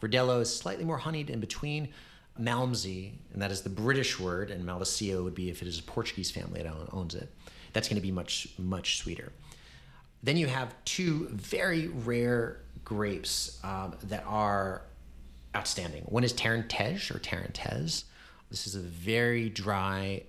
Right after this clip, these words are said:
high acid white grape, incredibly rare. You go on the island, you might see per year, you might see, you know, one barrel per year,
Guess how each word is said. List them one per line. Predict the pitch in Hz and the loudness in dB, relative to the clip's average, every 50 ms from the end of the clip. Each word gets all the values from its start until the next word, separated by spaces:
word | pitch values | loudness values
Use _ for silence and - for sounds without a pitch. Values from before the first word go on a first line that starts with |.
| - - | -12 -12
high | - - - - 107 107 107 107 107 107 107 - - - | -8 -6 -2 2 4 4 4 4 4 2 0 0 -4 -4
acid | 98 101 98 - - - 101 87 - - | -4 -2 -2 -2 -2 -2 -2 -4 -4 -6
white | 101 101 90 87 95 101 117 120 - - | -6 -6 -4 0 0 0 0 -2 -6 -12
grape, | - - 90 90 - - - - - - - - - - - - - - - - - - - - - - - - - | -8 -6 -4 -4 -4 -6 -10 -14 -18 -18 -18 -20 -20 -20 -20 -20 -20 -20 -20 -20 -20 -20 -20 -20 -20 -20 -14 -4 -2
incredibly | 127 117 - - 117 104 92 98 | -2 0 2 2 2 2 2 0
rare. | 87 85 78 - - - - - - - - - - - | 0 -2 -4 -6 -8 -12 -14 -18 -20 -20 -20 -20 -16 -10
You | - 95 95 95 92 | -6 -4 -4 -4 -2
go | 90 113 104 | 0 2 2
on | 101 101 | 2 2
the | 101 98 | 2 2
island, | 98 98 98 95 95 95 | 0 0 0 0 0 -2
you | 95 | -2
might | 90 90 90 92 90 - | -2 -2 -2 -4 -4 -2
see | - - - - 101 95 90 90 90 87 85 85 - - | -2 -2 -2 -2 -2 -2 -2 -4 -4 -6 -8 -8 -6 0
per | - - 117 117 | 2 2 2 2
year, | 113 104 95 95 92 104 113 131 147 165 196 208 175 - - - - - - - - - - | 0 -2 -4 -2 0 2 4 4 4 4 4 0 -2 -4 -6 -14 -14 -16 -16 -18 -14 -6 -2
you | 98 101 | 0 2
might | 104 104 104 101 | 4 2 2 2
see, | - - - 104 101 98 101 101 - - - - - - - - - - - - - - - - - - | 0 0 0 0 0 0 -2 -4 -6 -10 -12 -16 -18 -18 -20 -20 -20 -20 -20 -20 -20 -20 -20 -16 -8 -4
you | 101 87 | -2 -2
know, | 87 90 90 90 90 92 87 - | 0 0 0 -2 -2 -6 -8 -8
one | - 107 98 104 110 107 | -6 -4 -2 0 0 2
barrel | 101 101 90 87 87 82 - - - | 2 2 2 2 0 -2 -4 -8 -10
per | - - 98 | -6 -4 -2
year, | 90 85 78 90 90 | -2 -2 -4 -4 -8